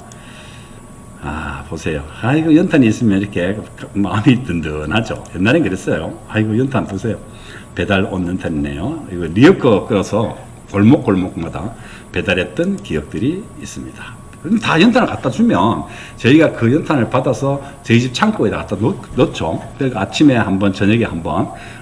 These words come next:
겨울에는 이제 불을 많이 떼야 되니까 어머니들이,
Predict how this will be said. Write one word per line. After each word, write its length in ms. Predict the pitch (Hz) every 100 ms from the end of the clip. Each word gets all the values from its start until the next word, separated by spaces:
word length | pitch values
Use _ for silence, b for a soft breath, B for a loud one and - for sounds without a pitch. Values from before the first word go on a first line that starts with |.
| - -
겨울에는 440 | 127 120 98 78
이제 220 | 73 73 -
불을 160 | 107 92
많이 240 | 73 95
떼야 200 | 117 120
되니까 440 | 85 78 82 82 110
어머니들이, 680 | 117 120 95 82 131 160